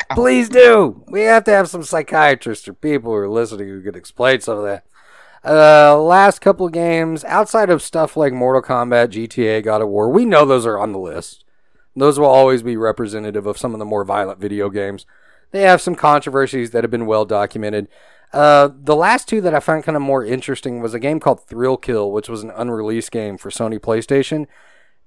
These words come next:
Speaker 2: This one seems like it would be a little bit controversial if it ever had gotten a release,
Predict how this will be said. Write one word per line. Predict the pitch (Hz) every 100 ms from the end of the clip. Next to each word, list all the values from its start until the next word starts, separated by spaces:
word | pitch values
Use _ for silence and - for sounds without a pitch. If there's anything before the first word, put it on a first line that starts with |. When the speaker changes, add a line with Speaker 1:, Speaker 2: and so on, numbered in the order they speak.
| _
Speaker 2:
This | 131 170 247 -
one | 208 170
seems | - 160 160 131
like | 127
it | 120
would | 113 113
be | 120
a | 117
little | 117 113
bit | 110
controversial | - 123 117 - 104 113 - 113 110
if | 120 123
it |
ever | 110 110 98
had | 113 110
gotten | 107 110 110
a |
release, | 113 110 113 120 139 -